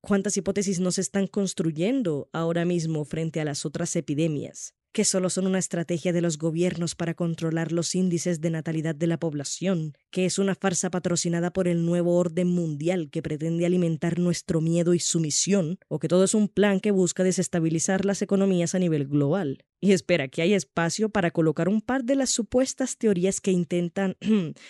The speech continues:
desenmascarar la lucha contra los efectos del cambio climático. Que todo es un invento de la izquierda para implementar políticas progresistas, que al planeta no le está pasando nada y solo es el curso natural de las cosas,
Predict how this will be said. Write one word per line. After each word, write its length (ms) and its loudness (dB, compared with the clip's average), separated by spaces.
desenmascarar 1000 0
la 240 0
lucha 340 0
contra 360 0
los 180 0
efectos 400 -4
del 300 -2
cambio 420 -2
climático. 720 -4
Que 100 -6
todo 180 6
es 140 2
un 100 2
invento 460 2
de 100 4
la 80 2
izquierda 600 0
para 160 -2
implementar 600 -2
políticas 480 -2
progresistas, 1040 -2
que 100 -2
al 140 -2
planeta 420 0
no 140 2
le 80 2
está 260 -4
pasando 480 0
nada 280 0
y 80 -2
solo 240 2
es 120 0
el 200 0
curso 400 0
natural 420 0
de 80 0
las 220 -2
cosas, 520 -2